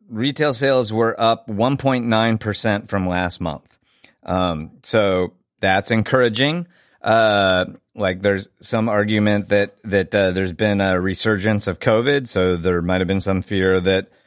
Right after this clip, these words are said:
there was less spending. So two percent is, is meaningful growth. Um,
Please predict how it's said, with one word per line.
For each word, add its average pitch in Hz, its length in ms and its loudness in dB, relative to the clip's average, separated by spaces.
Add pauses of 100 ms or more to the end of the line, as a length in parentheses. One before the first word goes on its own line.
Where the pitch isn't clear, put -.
(140)
there 95 80 -4
was 90 100 -2
less 101 160 2
spending. 143 380 -2
So 90 200 -2
two - 280 -6
percent 107 420 -4
is, 98 320 -4 (380)
is 98 180 -2
meaningful 110 440 0
growth. 107 680 0 (360)
Um, 104 560 0